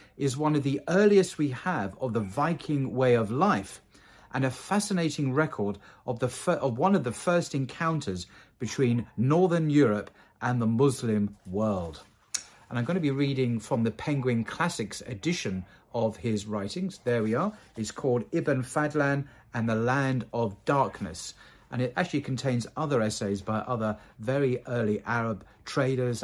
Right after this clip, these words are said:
and explorers, all very, very interesting. And on page forty-nine, as I say, he describes in great detail, uh, this, um,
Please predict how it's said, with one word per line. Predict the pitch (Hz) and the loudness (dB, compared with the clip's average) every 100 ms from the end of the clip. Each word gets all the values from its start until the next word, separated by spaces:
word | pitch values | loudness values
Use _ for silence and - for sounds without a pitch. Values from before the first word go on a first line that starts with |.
| - | -6
and | 110 107 | -4 -2
explorers, | 107 117 - - 117 107 92 - | -4 -10 -12 -6 -2 -2 -4 -8
all | - 123 | -8 -6
very, | 110 110 | -4 -4
very | 104 101 | -2 -2
interesting. | 101 101 95 - 87 - - - - - - - - | -4 -6 -10 -10 -12 -14 -10 -10 -10 -20 -20 -20 -8
And | 151 151 | 0 4
on | 151 | 2
page | 147 196 214 - | 4 6 6 4
forty-nine, | - 160 147 135 165 170 104 | -2 -2 0 2 4 4 4
as | 110 | 2
I | 123 | 2
say, | 117 151 127 | 0 2 0
he | 104 117 | 2 -2
describes | 117 - - 127 123 113 - - - | -2 -6 0 2 2 -2 -12 -20 -4
in | 113 | -2
great | 113 131 131 | 2 2 2
detail, | 113 131 147 - 107 87 82 - _ - | -2 -4 -4 -2 -2 -2 -6 -12 _ -10
uh, | 110 104 101 101 - | -4 -2 0 -4 -4
this, | 117 107 - - | -4 -4 -6 -12
um, | 113 98 95 101 | -10 -8 -8 -8